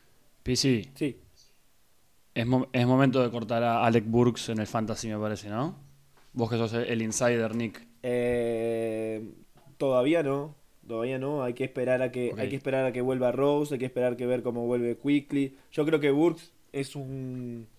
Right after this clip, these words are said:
Speaker 2: no es un favorito del entrenador, pero creo que aporta mucho. A ver, eh, obviamente que sin Kemba iba a tener muchos minutos, pero él tampoco cuando fue titular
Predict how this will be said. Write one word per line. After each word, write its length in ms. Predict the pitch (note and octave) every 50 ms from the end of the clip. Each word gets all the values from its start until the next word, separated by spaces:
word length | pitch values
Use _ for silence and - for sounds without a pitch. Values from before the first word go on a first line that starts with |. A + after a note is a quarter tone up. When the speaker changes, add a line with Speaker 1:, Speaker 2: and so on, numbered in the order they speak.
| - - - - - - -
Speaker 2:
no 120 | C#3 D#3+
es 120 | F3 F3
un 120 | G3 F3+ D3+
favorito 460 | - E3+ E3 D#3+ D#3+ E3+ F3 F3 E3+
del 100 | E3 D#3+
entrenador, 640 | D#3+ D#3 D#3+ D#3+ E3 E3+ F3+ G3 G#3 G#3 G#3+ G3+ -
pero 220 | - D3+ D3+ D3
creo 240 | C#3+ D#3+ E3 E3+ D#3
que 120 | D#3 D3+
aporta 380 | D3 C#3 C#3+ E3+ E3 D#3+ E3 D#3+
mucho. 600 | D#3 E3 F3 F3 E3 - - F3+ F#3 F#3 F#3 - - - - _ _ -
A 100 | - A#2
ver, 340 | B2 C3+ C3+ B2+ A#2 G2+ - - _ _ _ _ _ _ _ - - _ _ - - - _ _ _ _ -
eh, 880 | - B2 B2+ B2 A#2+ A#2+ A#2 A2+ A2+ A2+ A2+ A2 A2 A2 A2 G#2+ G#2+ G#2 A2 A2 G#2+ G#2 - _ - - - _ - - - _ _ _ _ _ _
obviamente 500 | - C#3 C#3 C#3+ C#3 C#3 C#3+ C#3+ C3+ C#3
que 100 | A#2+ C3+
sin 220 | - C#3+ C#3 C3
Kemba 360 | A2+ - C#3+ D3+ D3+ D#3 D3+ D3+
iba 140 | D3 C3+ C3
a 80 | B2
tener 220 | - D#3+ C3+ C#3 C3+
muchos 240 | C#3 C3+ C3 C3 B2
minutos, 360 | C3+ D#3 G3 G#3 - D#3 -
pero 120 | C#3 C#3
él 80 | E3 D#3+
tampoco 360 | G3 F#3 D3+ D#3 E3 D3+ C#3
cuando 280 | B2 B2+ B2 C3 C#3 C3+
fue 180 | - F3 G3
titular 600 | G3+ A#3 E3+ E3 D#3+ D#3 D#3+ D#3 D3 D3 F3+ G#3